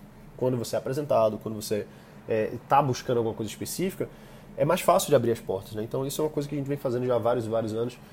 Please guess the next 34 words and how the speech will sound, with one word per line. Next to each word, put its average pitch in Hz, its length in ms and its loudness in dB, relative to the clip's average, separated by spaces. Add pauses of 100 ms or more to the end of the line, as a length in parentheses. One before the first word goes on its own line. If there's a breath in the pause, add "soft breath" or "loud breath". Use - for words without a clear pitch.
(280 loud breath)
e 110 160 0
eu 120 80 4
fico 139 180 -4
muito 139 140 -2
feliz 139 280 4
de, 131 120 0
de 123 180 0
poder 143 440 2 (800)
tá 127 120 4
fazendo 117 280 -2
isso, 98 220 -6
né? 113 80 -4
Tant-, 131 180 -6 (200)
tantos 180 220 -4
programas 156 440 4
que 151 60 -4
a 151 40 -2
gente - 80 -8
faz, 131 180 4
levar 127 300 2
brasileiros, 127 680 2 (540 loud breath)
é, 117 220 4 (160)
pra, 117 300 6
pra 123 160 4
dentro 139 320 0
dos 120 100 -2
fundos 117 220 -4
de 110 40 -8
investimento, 113 440 -4
pra 104 100 -8
conversar 117 280 -4
com - 60 -8
as 127 60 -10
pessoas, 127 440 -6